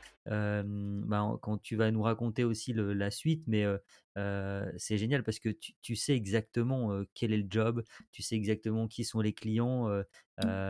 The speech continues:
Speaker 1: heu, tu l'as fait vraiment, t'as mis, heu, mais, mais, heu, de manière très concrète, heu, les mains dans le cambouis.
Speaker 2: <laughs>
Speaker 1: Heu, on aime bien cette <laughs> idée-là,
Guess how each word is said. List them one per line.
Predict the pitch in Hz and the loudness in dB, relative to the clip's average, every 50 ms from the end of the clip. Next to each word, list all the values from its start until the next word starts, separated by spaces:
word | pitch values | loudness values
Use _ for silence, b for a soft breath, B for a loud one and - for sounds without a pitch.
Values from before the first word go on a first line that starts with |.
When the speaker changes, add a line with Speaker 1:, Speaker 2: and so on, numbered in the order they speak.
| 98 98 | 0 -2
Speaker 1:
heu, | 98 98 | -2 -4
tu | - - - 107 | -6 -6 -2 2
l'as | 101 98 98 | 2 4 2
fait | 92 - - - 123 120 110 | 2 0 0 2 4 4 4
vraiment, | 95 104 90 110 117 120 123 135 139 | 4 4 2 2 2 2 2 0 0
t'as | - - 107 107 | 0 0 0 2
mis, | 113 117 123 123 113 | 2 2 2 2 2
heu, | 101 98 95 b b b _ - | 2 0 -2 b b b _ -4
mais, | 98 101 98 - - | 0 0 0 0 0
mais, | 110 104 101 104 104 107 104 | -2 -2 0 2 2 2 4
heu, | 101 104 101 101 98 | 4 2 2 0 0
de | 92 107 | 0 0
manière | 104 107 107 104 107 104 107 101 - | 2 2 2 2 2 0 -2 -2 -4
très | - - - 123 | -6 -6 -6 -6
concrète, | - - 131 - - - 127 127 - - | -4 -4 -6 -4 -4 -2 -2 -2 -2 -2
heu, | 110 104 101 | -2 -2 0
les | 98 104 107 | 2 2 2
mains | 110 113 120 120 | 2 2 2 2
dans | 113 113 | 2 0
le | 110 101 | 0 0
cambouis. | - 107 107 104 104 117 135 143 - - | -2 -2 -2 0 0 0 -2 -2 -4 -10
Speaker 2:
<laughs> | - - - - - - - | -18 -18 -16 -16 -12 -6 -2
Speaker 1:
Heu, | 101 98 98 101 101 98 104 104 - | 0 0 2 2 2 2 2 2 2
on | 110 107 | 0 2
aime | 104 107 104 | 2 2 2
bien | 95 110 117 | 2 0 0
cette | 113 - 107 90 - - | 0 -2 -6 -8 -8 -6
<laughs> | - | -6
idée-là, | 104 92 - - 117 110 | -4 -4 -4 -2 -2 -2